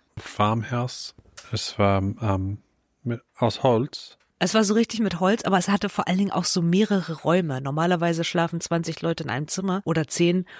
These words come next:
Speaker 2: und da hattest du einen Zweierraum, einen Sechserraum, ähm, und es war innen super dunkel, aber es war ein, was war ein Ofen da.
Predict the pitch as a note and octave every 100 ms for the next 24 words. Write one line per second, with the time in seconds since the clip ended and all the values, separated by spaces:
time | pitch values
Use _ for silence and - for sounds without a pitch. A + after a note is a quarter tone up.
0 | - D#3 D#3+ D#3 E3+ C#3+ - B2+ - A3
1 | A#3 G#3+ F#3+ F#3 F#3 E3 D#3+ G3+ - F3
2 | E3+ E3+ F3 E3+ E3+ - D#3 D#3 D#3 D#3
3 | - - - - _ E3 - - - F#3+
4 | A#3+ D4+ A3+ D3+ A3 A4 - G#3+ G3+ A#3+
5 | C#4+ C#3+ G3 F#4+ _ _ - E3 - -
6 | D#3+ D3+ C#3+ C#3 D#3+ - D3+ D#3 - C#4
7 | - A3 G3+ G3 G3+